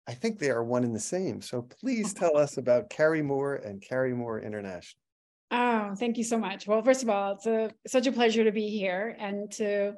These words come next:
Speaker 2: be with you and your, and your audience. And I, I really look forward to how we might engage and build together. Um,
Speaker 1: Excellent.
Speaker 2: most definitely.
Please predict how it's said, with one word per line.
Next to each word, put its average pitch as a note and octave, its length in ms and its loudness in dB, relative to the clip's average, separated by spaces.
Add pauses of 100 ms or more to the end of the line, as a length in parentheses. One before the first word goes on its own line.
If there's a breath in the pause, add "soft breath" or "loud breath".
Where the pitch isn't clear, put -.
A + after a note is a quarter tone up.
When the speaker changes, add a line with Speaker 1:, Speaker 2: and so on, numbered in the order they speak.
(460 soft breath)
Speaker 2:
be B3+ 200 8
with B3 160 4
you A#3 260 4
and A#3 180 2
your, G3 480 -6
and G3+ 140 -6
your G3+ 140 -4
audience. F#3+ 600 -4
And F#3+ 220 -6
I, F#3 340 -6
I F#3+ 40 -12
really G3 240 -2
look G3 180 -4
forward F#3+ 440 -2
to F3 540 -2
how F#3+ 200 -4
we F3+ 320 -4
might F#3 220 -6
engage F#3 500 -6
and F#3 120 -6
build F3 200 -4
together. E3 440 -8 (160)
Um, F3+ 380 -8
Speaker 1:
Excellent. A#3+ 300 -10
Speaker 2:
most - 160 -12
definitely. F3 480 -10